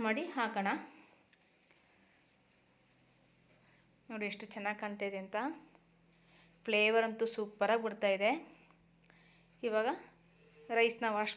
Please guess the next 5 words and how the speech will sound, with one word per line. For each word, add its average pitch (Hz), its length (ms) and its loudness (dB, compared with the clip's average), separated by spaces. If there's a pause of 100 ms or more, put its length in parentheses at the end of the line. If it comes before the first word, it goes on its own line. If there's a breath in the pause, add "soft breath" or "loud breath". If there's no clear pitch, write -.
ಮಾಡಿ 247 180 2 (260)
ಹಾಕ್ತಾಯಿದ್ದೀನಿ. 202 640 -2 (840 soft breath)
ಇದನ್ನು 254 260 4
ಅಷ್ಟೇ 226 300 0 (500 loud breath)
ಮಸಾಲೆಯಲ್ಲಿ 240 480 2